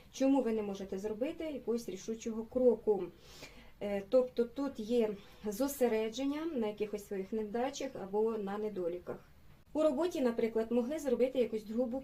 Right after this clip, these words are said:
помилку, за що вас критикували, бо зробили зауваження, і тепер на цьому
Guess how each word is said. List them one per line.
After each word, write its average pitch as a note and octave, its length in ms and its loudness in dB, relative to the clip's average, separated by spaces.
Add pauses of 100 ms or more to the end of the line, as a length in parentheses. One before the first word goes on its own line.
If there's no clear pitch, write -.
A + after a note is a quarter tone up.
помилку, G#3 680 2
за G#3 120 -4
що A3+ 200 -2
вас G#3+ 200 -2
критикували, A3 680 -2
бо G3+ 80 -4
зробили F#3+ 400 -6
зауваження, C4+ 680 0
і A#3+ 100 2
тепер B3 320 -2
на A3+ 100 0
цьому A#3 440 -2